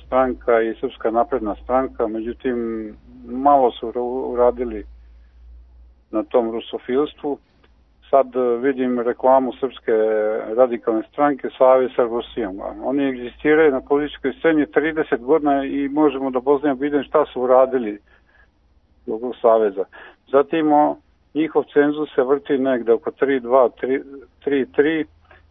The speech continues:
i oni žele da eliminišu stranke. Iako smo i ovako medijski blokirani, znači,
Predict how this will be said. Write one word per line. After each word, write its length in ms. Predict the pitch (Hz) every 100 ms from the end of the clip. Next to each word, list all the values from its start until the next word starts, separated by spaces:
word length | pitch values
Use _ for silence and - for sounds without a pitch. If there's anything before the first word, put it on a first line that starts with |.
| _ _
i 200 | 135 139
oni 180 | 143 147
žele 300 | - 143 143
da 120 | 127
eliminišu 720 | 127 131 131 143 143 - 127 - _ _ _ _ _ _
stranke. 520 | - 143 139 - 117 92 _ _ _ _ _ _ _ _ _ _ _ _ _ _ _ _ -
Iako 280 | 180 160
smo 160 | 151 170
i 60 | 165
ovako 300 | 175 175 175
medijski 520 | 165 147 127 - 123
blokirani, 600 | 127 131 143 120 107 98
znači, 320 | 107 107 117